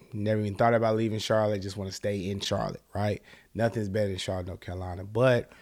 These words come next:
like I said before in previous podcasts, um, this is the time for me to be aggressive. Um, and so the opportunity arrived for me to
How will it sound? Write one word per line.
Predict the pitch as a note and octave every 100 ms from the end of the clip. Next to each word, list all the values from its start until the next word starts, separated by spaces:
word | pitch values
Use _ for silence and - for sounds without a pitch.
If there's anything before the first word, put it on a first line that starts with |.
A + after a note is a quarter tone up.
| - _
like | G#2+ G2+
I | G2+
said | - G#2+ G2
before | F#2+ - A2+ A2
in | F#2
previous | A2+ G#2 F#2+
podcasts, | - A#2+ A#2+ A2+ - G2 F#2+ G2 - - - - - -
um, | A2+ G#2+ G2+ F#2 G2 -
this | G#2+ A#2
is | B2
the | B2+
time | - C3+ A#2+
for | A#2
me | A2+ A#2
to | A2+
be | A2+ G#2
aggressive. | F#2+ B2 D#3 - F2+ - _ _ _ _ _ -
Um, | A2+ A2 G#2+ G2+
and | G#2+ A2 G#2
so | - A#2 A2+ G#2+ G#2 G2 F#2+ F2+
the | G#2
opportunity | G2 A#2+ A#2+ G#2 C3 A#2 G#2+
arrived | G#2 G#2 G#2 -
for | F#2+
me | G2+ G2+
to | G2 - G#2 G2 F#2+